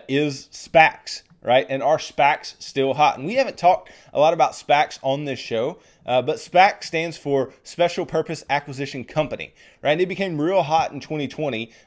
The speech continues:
uh, as numerous famous figures started sponsoring them, and companies sought alternatives to the traditional public offering, right? The I P O. Uh, it kind of saves money and saves a lot of headache of the I P O process,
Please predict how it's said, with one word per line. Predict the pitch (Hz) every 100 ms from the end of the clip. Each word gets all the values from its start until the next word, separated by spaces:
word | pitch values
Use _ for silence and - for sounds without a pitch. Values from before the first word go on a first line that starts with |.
| -
uh, |
as | 131 120 120
numerous | 151 165 160 -
famous | 135 139 156 -
figures | 147 131 139 135
started | - 131 135 139 120
sponsoring | - - 131 139 143 139
them, | 139 139 135
and | 147 139
companies | 175 170 165 -
sought | 165 135
alternatives | 147 147 143 147 147
to | -
the | 143
traditional | 135 131 123 143 151 135 127
public | - - 139 147 -
offering, | 117 143 - 165 156
right? | 127 135 135
The | 120
I | 98 139
P | - 143 123
O. | 135 175 - _ _
Uh, | 120 123 120 101 120
it | 135 143 143 -
kind | 160 170
of | 131 - _
saves | - - 160 170 180 139 113
money | 139 160 165 160
and | 135 143
saves | - 185 160
a | 156
lot | 156 151
of | 113
headache | - 175 123 -
of | 143 143
the | 131 -
I | 147
P | 147 156 135
O | 123
process, | - 160 151 - 110 -